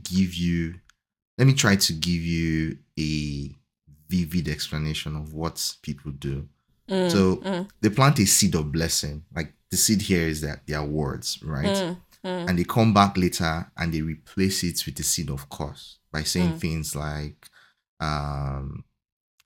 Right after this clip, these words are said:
Speaker 1: obviously the things that do not align with the, the will of God, right?
Speaker 2: Mm.
Speaker 1: Like, obviously that's a curse.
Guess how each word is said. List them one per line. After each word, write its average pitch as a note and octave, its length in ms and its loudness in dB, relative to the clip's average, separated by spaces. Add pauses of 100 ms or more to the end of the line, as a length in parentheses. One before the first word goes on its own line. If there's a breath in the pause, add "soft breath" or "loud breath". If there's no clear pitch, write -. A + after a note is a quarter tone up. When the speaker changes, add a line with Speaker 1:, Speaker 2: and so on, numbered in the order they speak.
(280)
Speaker 1:
obviously G2 340 4
the F2+ 80 2
things G2 220 6
that E2 140 2
do E2+ 60 0
not E2 220 2
align D#2+ 300 0
with C#2 140 -8
the, C#2 440 -4
the - 80 -8
will D2 220 -2
of C#2 120 -8
God, D2+ 260 -6 (200)
right? D2 240 -6
Speaker 2:
Mm. F3 240 -4
Speaker 1:
Like, - 140 -6 (760)
obviously D#2 380 -2
that's D#2 240 -2
a C#2 60 -6
curse. - 480 -6